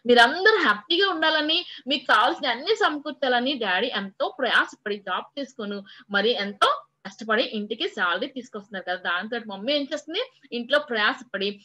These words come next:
మరి ఇంట్లో పనులన్నీ మమ్మీ చేసి పెడుతుంది. కాబట్టి అవన్నీ వాళ్ళిద్దరు కష్టపడి చేయకపోతే మనకి ఏమి ఉండవు పిల్లలు.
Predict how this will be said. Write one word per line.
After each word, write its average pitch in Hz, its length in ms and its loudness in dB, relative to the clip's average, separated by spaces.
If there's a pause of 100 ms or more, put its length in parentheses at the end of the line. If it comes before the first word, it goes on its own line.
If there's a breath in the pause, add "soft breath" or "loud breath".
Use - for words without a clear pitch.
(160)
మరి 226 180 2
ఇంట్లో 226 340 -4
పనులన్నీ 196 600 -4
మమ్మీ 220 380 -8
చేసి - 200 -12
పెడుతుంది. 185 360 -16
కాబట్టి 185 440 -6 (220 loud breath)
అవన్నీ 208 380 2
వాళ్ళిద్దరు 240 420 2
కష్టపడి 392 580 -2
చేయకపోతే 320 440 -2
మనకి 233 480 -2
ఏమి 427 140 0
ఉండవు 403 380 0
పిల్లలు. 392 320 2